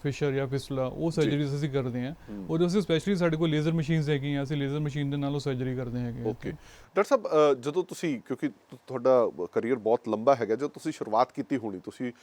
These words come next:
Speaker 2: ਓਪਨ ਸਰਜਰੀਜ਼ ਕਰਦੇ ਸੀਗੇ, ਉਸ ਤੋਂ ਬਾਅਦ ਫਿਰ ਤੁਸੀਂ ਲੈਪਰੋ ਤੇ ਆਏ। ਪਹਿਲਾਂ ਤਾਂ ਮੈਂ ਲੈਪਰੋ ਤੇ ਓਪਨ ਦੇ ਵਿੱਚ ਥੋੜ੍ਹਾ ਜਿਹਾ, ਅਹ, ਡਿਫਰੈਂਸ਼ੀਏਟ ਸਮਝਣਾ ਚਾਹੁੰਦਾ ਕਿ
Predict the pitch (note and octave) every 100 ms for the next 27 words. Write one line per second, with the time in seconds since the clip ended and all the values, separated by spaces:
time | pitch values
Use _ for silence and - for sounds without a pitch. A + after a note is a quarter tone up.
0 | - _ C3 - D3 - B2+ C#3 D3+ -
1 | B2+ A#2 D3 A2+ G#2 - D#3+ - G3+ C#3
2 | D3+ - D#3+ - E3 A#2+ A2 C#3 C#3 G#2+
3 | - _ - - _ - A#2 _ D#3+ F#3
4 | A3 A3 F3 C3 F3+ F3+ G3+ G3 D#3 -
5 | G#3+ G#3 F#3+ - F3 D#3+ E3 D#3+ B2 A2
6 | A2+ G#2+ A2 C3+ D#3 D#3 D#3+ C#3+ D3+ D#3+
7 | E3+ D#3+ C3 A#2+ D3 -